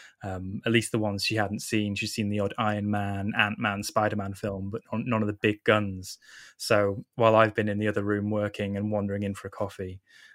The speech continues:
uh, it's been fun to catch up with bite-sized moments from that whole saga. And it's absolutely wild to think that it's actually not even two years ago that Avengers Endgame was in cinemas and was able to make two point eight billion dollars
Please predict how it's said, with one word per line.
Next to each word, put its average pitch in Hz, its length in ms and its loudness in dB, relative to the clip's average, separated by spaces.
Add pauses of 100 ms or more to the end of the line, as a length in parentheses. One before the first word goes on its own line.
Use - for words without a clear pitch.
(140)
uh, 113 160 -2
it's 98 260 -8
been 113 280 -2
fun 101 320 -4
to 98 320 -4
catch - 320 -6
up - 160 -8
with 98 220 -6
bite-sized 101 600 -2
moments 101 440 -2
from 98 260 -6
that 101 220 -4 (140)
whole 98 520 -2
saga. 113 580 0 (260)
And 123 80 4
it's 123 160 -4
absolutely 127 380 0
wild 113 420 4
to 120 80 -6
think 117 300 0
that 107 160 -2
it's - 280 -10
actually 107 460 -2 (640)
not 123 180 0
even 110 240 0
two 131 280 2
years 113 340 6
ago 101 340 -4 (400)
that 104 240 2 (100)
Avengers 101 360 0
Endgame 98 340 0
was 98 140 -6
in 98 80 -4
cinemas 98 500 -4
and 95 120 -4
was 95 120 -4
able 98 260 -4
to - 140 -8
make 95 340 -4 (440)
two 107 180 -2
point - 300 -6
eight 123 200 -8
billion 101 380 -4
dollars 95 580 -2